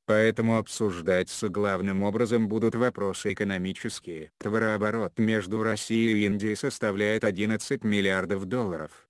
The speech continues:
и страны нацелены увеличить обоюдные инвестиции и укрепить сотрудничество в энергетическом секторе. О прочности российско-индийских связей можно судить уже потому, что Индия,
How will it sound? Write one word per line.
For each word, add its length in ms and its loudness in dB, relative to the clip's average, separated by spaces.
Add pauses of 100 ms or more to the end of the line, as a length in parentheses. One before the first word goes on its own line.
(160)
и 140 4
страны 460 0
нацелены 640 0
увеличить 600 2
обоюдные 640 2
инвестиции 800 0
и 20 2
укрепить 540 0
сотрудничество 1000 -2
в 200 4
энергетическом 880 -2
секторе. 640 0 (120)
О 160 2
прочности 680 -2
российско-индийских 1400 -2
связей 460 0
можно 400 0
судить 400 -4
уже 280 0
потому, 540 0 (200)
что 440 0
Индия, 600 -4